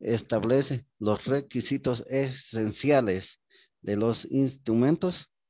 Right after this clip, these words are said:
públicos. En consecuencia, les invito a que ustedes, por razón de tiempo, porque casi se me está terminando el tiempo,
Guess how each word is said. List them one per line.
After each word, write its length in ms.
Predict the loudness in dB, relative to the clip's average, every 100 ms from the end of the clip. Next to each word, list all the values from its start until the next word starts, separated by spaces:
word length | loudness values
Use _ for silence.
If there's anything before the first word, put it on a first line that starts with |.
| 2
públicos. 560 | 4 6 2 -4 -16 _ -20 -20 _
En 60 |
consecuencia, 840 | -2 0 2 6 6 6 4 2 4
les 420 | 2 2 2 2
invito 500 | 2 4 4 4 4
a 140 | 4
que 320 | 2 -4 -4 -6 _ -20 _
ustedes, 560 | -4 -4 2 4 4 2
por 180 | 0 0
razón 280 | 2 2 0
de 100 | 0
tiempo, 480 | 0 0 2 -2
porque 260 | -4 -6 -8
casi 300 | -4 -2 -2
se 160 | -4 -2
me 80 | -2
está 220 | -2 -4
terminando 520 | -2 0 2 2 2
el 120 | 0
tiempo, 420 | 2 0 0 -4